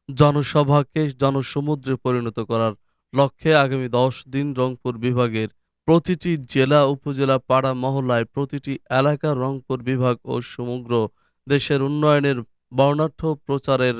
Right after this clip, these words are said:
জন্য সকল স্তরের নেতাকর্মীদের নির্দেশনা দেন। তিনি বলেন, বঙ্গবন্ধুর ভাষণ, মুক্তিযুদ্ধ, বঙ্গবন্ধু শেখ হাসিনা ও উন্নয়নের গান প্রচারের মাধ্যমে উদ্বুদ্ধ করলে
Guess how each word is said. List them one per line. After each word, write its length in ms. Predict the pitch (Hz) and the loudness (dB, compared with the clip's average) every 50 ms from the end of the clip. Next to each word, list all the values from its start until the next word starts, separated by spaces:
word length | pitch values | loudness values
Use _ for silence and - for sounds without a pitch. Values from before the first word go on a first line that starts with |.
| 120 | -4
জন্য 240 | 110 120 120 127 127 135 147 156 147 - _ _ _ _ _ _ | -6 -4 -4 -4 -4 -2 -2 -4 -4 -6 _ _ _ _ _ _
সকল 380 | - - 139 127 - - 135 127 117 127 139 | -4 -2 -2 -2 0 0 -2 0 0 -2 -4
স্তরের 580 | 135 - - _ - 143 143 139 135 135 131 120 | -4 -8 -10 _ 0 2 2 2 2 0 0 -2
নেতাকর্মীদের 720 | 123 123 135 127 - 131 123 - 123 120 120 120 113 117 113 | -2 -2 -4 -2 -2 -4 -4 -4 -4 -6 -6 -4 -4 -6 -4
নির্দেশনা 560 | 117 120 127 117 113 123 117 - - 113 110 104 | -4 -6 -6 -4 -4 -6 -6 -4 -6 -6 -6 -4
দেন। 180 | 107 107 104 98 90 _ _ _ _ _ _ - | -4 -4 -4 -6 -10 _ _ _ _ _ _ -2
তিনি 160 | 151 156 165 156 | 0 2 2 4
বলেন, 280 | 139 139 135 131 135 139 139 | 4 4 4 4 2 0 -2
বঙ্গবন্ধুর 760 | 123 131 131 135 139 139 143 135 147 156 160 139 143 156 151 147 | -2 0 -2 0 0 -2 0 0 0 0 0 0 0 0 0 -2
ভাষণ, 460 | 120 127 120 131 131 - - 151 147 147 135 | -2 -2 -2 -2 -2 -2 -4 -6 -6 -4 -4
মুক্তিযুদ্ধ, 640 | 131 131 - _ - 131 123 131 143 143 131 120 - 139 127 120 | -6 -6 -6 _ -10 -8 -4 -4 -6 -6 -6 -6 -4 -4 -2 -2
বঙ্গবন্ধু 760 | 113 117 127 135 135 131 127 117 127 135 143 147 135 131 139 139 131 | -2 -2 -2 -2 -4 -4 -4 -2 -4 -4 -4 -4 -6 -6 -4 -6 -6
শেখ 280 | 127 - - 127 123 - - | -6 -6 -4 -4 -4 -4 -4
হাসিনা 420 | 120 120 117 - - 120 110 107 104 - _ _ _ _ _ _ - | -4 -4 -4 -6 -6 -4 -4 -4 -4 -6 _ _ _ _ _ _ -2
ও 80 | 123 135 139 - - | 0 2 2 0 0
উন্নয়নের 600 | - 139 147 160 160 160 160 151 151 147 151 147 135 127 | -2 -2 0 0 2 4 4 4 4 4 2 2 2 2
গান 240 | 120 131 139 143 147 139 - | 2 2 2 0 -2 -4 -6
প্রচারের 480 | - 143 135 - 143 135 131 131 123 | -4 -4 -2 0 0 0 0 0 0
মাধ্যমে 460 | 123 123 123 123 120 131 123 120 123 131 135 135 _ _ _ _ _ _ - | 0 0 0 0 -2 -4 -4 -2 -2 -2 -2 -4 _ _ _ _ _ _ -8
উদ্বুদ্ধ 400 | 131 131 131 143 160 165 147 139 160 156 143 - | -6 0 2 4 4 4 4 4 4 4 4 4
করলে 300 | 147 139 135 131 135 | 2 2 4 4 4